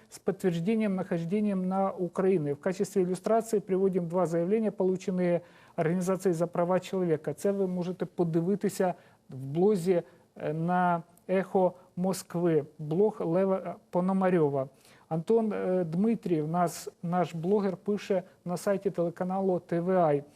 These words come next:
Пребывая в состоянии необъявленной войны с Россией, тем не менее, власти Украины не слишком отличаются от своих визави. Один дурак из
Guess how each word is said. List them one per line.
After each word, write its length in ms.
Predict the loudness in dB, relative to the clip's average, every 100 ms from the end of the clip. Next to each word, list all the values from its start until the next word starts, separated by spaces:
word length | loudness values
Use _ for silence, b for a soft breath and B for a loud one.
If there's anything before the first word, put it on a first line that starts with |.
| B B B
Пребывая 400 | -2 2 4 2
в 60 | 0
состоянии 480 | -2 0 2 4
необъявленной 840 | 2 4 2 2 2 2 0 0 0
войны 300 | 0 0 -2
с 80 |
Россией, 400 | -2 -4 -2 -2
тем 200 | 0 -2
не 100 | 0
менее, 340 | 0 0 2 2
власти 360 | 2 0 2
Украины 460 | -2 0 0 2 2
не 160 | 0 -2
слишком 460 | -2 -4 -2 -2
отличаются 580 | -2 -4 -2 -2 0 -4
от 220 | -4 -6
своих 340 | -2 0 0 -2
визави. 600 | 0 2 2 2 0 -2 B B -4
Один 360 | -2 0 0
дурак 340 | 2 2 2 0
из 180 | -4